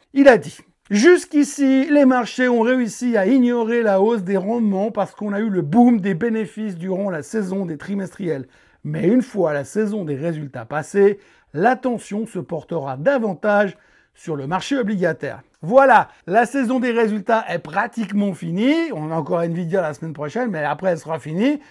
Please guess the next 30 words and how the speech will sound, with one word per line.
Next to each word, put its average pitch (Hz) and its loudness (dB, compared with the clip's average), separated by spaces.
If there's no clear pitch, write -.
Jusque-là, 220 0
on 208 0
a 180 -4
pu 320 0
ignorer 233 2
l'obligataire 170 -2
parce 151 -10
qu'on 160 -8
avait 151 -4
un 151 -6
truc - -8
bien 277 2
plus 247 -2
brillant 214 -2
à 190 -6
surveiller. 170 0
C'était - -6
un 147 -4
peu 202 -2
le 185 0
gamin 202 4
qui 214 -4
met 202 0
la 185 0
musique 196 0
au 175 0
fond 269 2
de 269 -6
sa 226 -2
chambre 233 -2